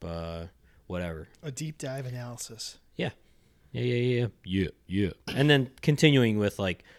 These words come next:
Speaker 1: my own personal growth of, like, I've been tapping a little bit more into my breathing,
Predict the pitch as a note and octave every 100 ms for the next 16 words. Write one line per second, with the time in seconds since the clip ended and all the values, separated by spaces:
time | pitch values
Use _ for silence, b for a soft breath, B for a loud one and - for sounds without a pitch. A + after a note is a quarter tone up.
0 | B - G#2 G#2+ G2 - G#2+ - G#2 F#2
1 | F#2+ F#2+ - F#2 F2 F#2+ F2 E2+ E2+ -
2 | - _ _ b b b b b _ -
3 | F#2 F#2 F#2 F#2 G2+ F#2+ G2+ F#2 F#2+ F#2+
4 | F#2+ F#2+ F#2+ F#2+ G2 F#2+ F#2+ F2+ E2